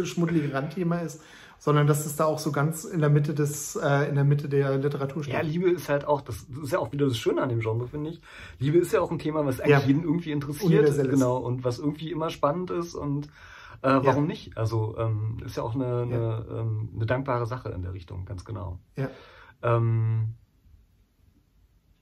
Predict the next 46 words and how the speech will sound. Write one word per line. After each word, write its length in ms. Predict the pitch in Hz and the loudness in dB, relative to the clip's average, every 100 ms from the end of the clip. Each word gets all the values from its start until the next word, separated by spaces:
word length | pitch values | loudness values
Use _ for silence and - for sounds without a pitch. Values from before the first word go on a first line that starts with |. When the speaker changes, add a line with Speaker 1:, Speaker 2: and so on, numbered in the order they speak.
| - | -2
Speaker 2:
Mist, 200 | 120 - | -2 -2
jetzt 100 | - | -4
hab 60 | 113 | 0
ich 60 | 120 | 0
auch 60 | |
noch, 80 | - | -2
<laughs> 180 | - - | -6 -6
ich 160 | - | 2
wollte 160 | 139 139 | 2 2
auch 60 | 127 | 0
noch 100 | 110 | -2
was 120 | 113 | 0
sagen 260 | 107 110 | 0 -2
zu 80 | 110 | -4
dem 200 | 110 113 113 _ - - | -4 -4 -6 _ -20 -8
Punkt, 260 | 120 123 | -6 -6
aber 140 | 101 101 | -6 -6
jetzt 120 | 95 | -6
hab 80 | 92 | -10
ich's 100 | 85 | -10
vergessen. 420 | 101 - - - | -12 -12 -14 -10
Egal. 360 | 151 113 92 - _ _ - - - | -4 -4 -4 -10 _ _ -20 -18 0
Speaker 1:
Ach, 200 | 165 143 | 2 4
Speaker 2:
Kann 100 | 123 | 2
nicht 140 | 110 | 0
so 80 | 117 | -2
wichtig 160 | 107 113 | -4 -2
Speaker 1:
sowas. 160 | 107 95 | -4 -4
Speaker 2:
gewesen 180 | 95 | -4
sein. 220 | 92 87 87 | -4 -4 -6
Speaker 1:
Vielleicht 420 | - 165 170 185 | 0 4 4 2
kannst 220 | 190 180 160 | 0 0 0
du's 100 | 170 | 2
ja 60 | |
noch 120 | 156 | 2
in 60 | 156 | 2
die 140 | 143 | 0
Kommentare 400 | - 143 131 294 | 0 0 2 4
Speaker 2:
Genau. 180 | 160 113 | 6 6
Speaker 1:
nachtragen, 600 | 104 - - 127 123 117 113 - - _ | 4 -2 -6 -6 -6 -6 -10 -16 -20 _
falls 380 | - 151 160 - | -2 2 2 -2
es 140 | - - | -10 -2
dir 160 | 135 | -2
wieder 200 | 120 120 | -2 -6
einfällt. 220 | 131 135 107 | -4 0 0
Speaker 2:
Genau. 160 | 87 | 0